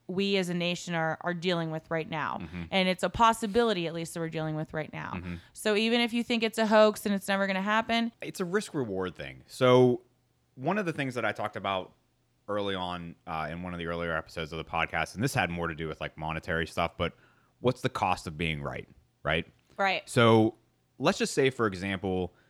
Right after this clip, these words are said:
Speaker 2: the people who believe that this, that the virus doesn't exist and it's just a political thing and whatever, whatever, like, let's just say that they're right, okay? What's the cost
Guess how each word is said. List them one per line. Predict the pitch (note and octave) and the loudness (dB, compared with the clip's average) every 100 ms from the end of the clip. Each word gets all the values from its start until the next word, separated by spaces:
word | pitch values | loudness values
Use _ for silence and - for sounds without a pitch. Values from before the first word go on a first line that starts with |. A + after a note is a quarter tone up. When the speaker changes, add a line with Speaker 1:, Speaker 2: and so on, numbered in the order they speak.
| _ | _
Speaker 2:
the | G2+ | -4
people | B2 A#2+ A#2 | -2 0 2
who | G#2 | 2
believe | F#2 F2+ F#2 F#2 F#2 E2+ - _ _ _ | 0 0 0 0 -2 -4 -14 _ _ _
that | F2+ E2+ D#2 | -2 -2 -2
this, | F2+ E2+ - - | -6 -6 -10 -12
that | E2 - F2 F2 | -12 -12 -12 -8
the | |
virus | F2 F#2+ F#2 F2+ | 0 4 4 2
doesn't | F2+ D#2+ | -2 -2
exist | E2 D2+ D#2+ - | -6 -4 -6 -6
and | D#2+ | -10
it's | D#2 | -10
just | E2 - | -10 -14
a | |
political | E2 D#2+ D#2+ D#2 D#2 | -12 -6 -6 -6 -6
thing | D#2+ D#2 | -6 -6
and | D2+ | -4
whatever, | D2+ D#2 D2+ | -2 -2 -2
whatever, | D2+ D#2 D2+ D2 - _ _ _ - | -2 0 0 -2 -6 _ _ _ -2
like, | G#2 | 2
let's | B2+ E3+ | 2 2
just | E3 - | 0 -2
say | C3 A2 | 2 4
that | G2 - | 2 2
they're | F2 | 0
right, | C#2+ C2+ B1 - _ - | 0 -6 -12 -20 _ -10
okay? | - D#2+ D#2 D#2+ _ _ | -4 0 0 -2 _ _
What's | G2+ F#2+ C3+ - | -10 0 0 0
the | B2 A2 | 0 0
cost | - - G#2 F2+ D#2+ - - | -2 -4 2 2 2 -4 -14